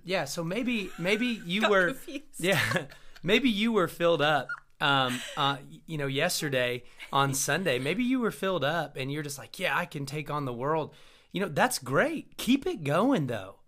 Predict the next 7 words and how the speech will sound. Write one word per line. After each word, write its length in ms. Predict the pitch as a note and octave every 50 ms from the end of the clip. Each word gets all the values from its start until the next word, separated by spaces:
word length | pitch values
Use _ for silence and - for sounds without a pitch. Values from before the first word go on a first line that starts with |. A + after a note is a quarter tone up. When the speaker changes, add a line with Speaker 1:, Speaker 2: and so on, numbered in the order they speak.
| _ _ - _ _ _ _ _ - -
Speaker 1:
Keep 240 | - C4 D#4+ -
it 100 | F#4 E4 G3
going. 400 | C#3+ D#3 F#3 A3 G3 D3 B2+ C3+ -
Like, 240 | C#3 D3+ D#3 C#3 - - D3+ - - - - - - _ - - - - -
we, 220 | D#3+ D#3+ A#3 C#4 -
we 220 | E3+ G3+ C#4 D#4+
just 280 | - E4 D4+ - -